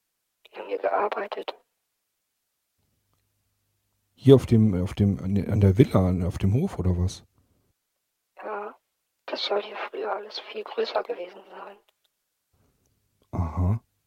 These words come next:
Speaker 2: Dann haben die wahrscheinlich hier gearbeitet.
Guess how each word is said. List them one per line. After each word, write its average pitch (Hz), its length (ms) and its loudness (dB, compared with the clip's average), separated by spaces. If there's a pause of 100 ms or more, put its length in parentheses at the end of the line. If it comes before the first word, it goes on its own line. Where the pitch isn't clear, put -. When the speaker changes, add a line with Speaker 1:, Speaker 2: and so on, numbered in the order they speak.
(3500)
Speaker 2:
Dann 90 240 -8
haben 101 180 -2
die 101 240 -8
wahrscheinlich 101 580 -6
hier 104 180 -2
gearbeitet. 113 880 -4